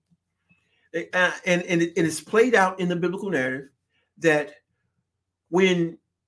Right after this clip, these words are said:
when masculine came into this sphere, it lawfully was able to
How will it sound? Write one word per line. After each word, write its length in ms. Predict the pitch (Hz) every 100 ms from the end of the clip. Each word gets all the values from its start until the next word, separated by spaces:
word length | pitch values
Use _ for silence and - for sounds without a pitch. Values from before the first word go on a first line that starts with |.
| _ _ -
when 280 | 170 160 160
masculine 720 | 220 349 - 254 214 208 202
came 320 | - 214 202
into 320 | 185 - 202
this 300 | 170 165 -
sphere, 840 | - - - - - 240 123 135 135 - - _
it 200 | 202 196 - 190
lawfully 580 | 175 285 403 269 226
was 220 | 208 170 -
able 340 | 220 294 226 160
to 360 | - 127 135